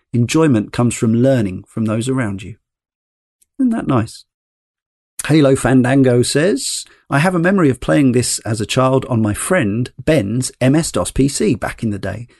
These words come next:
and all I remember, all I remember is the luscious rotoscope animation and sound effects. Years later, as teenagers, we bought Prince of Persia Classic on the Xbox three sixty, and we replayed it again together, and all of those childhood memories came flooding back,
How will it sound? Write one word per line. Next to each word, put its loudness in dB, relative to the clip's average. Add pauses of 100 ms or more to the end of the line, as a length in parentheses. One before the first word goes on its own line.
(220)
and 0
all 4
I 0
remember, 2
all 4
I 2
remember -2
is -4
the -4
luscious 0
rotoscope -2
animation -4 (100)
and 2
sound 0
effects. -16 (260)
Years 4
later, 2
as 2
teenagers, 0 (480)
we 2
bought 4
Prince -2
of -4
Persia 0
Classic -4
on 0
the 4
Xbox -4
three -4
sixty, -2
and 2
we 2
replayed 0
it -2
again 0
together, -2 (300)
and 2
all 4
of 0
those 0
childhood -2
memories 0
came 2
flooding -2
back, -6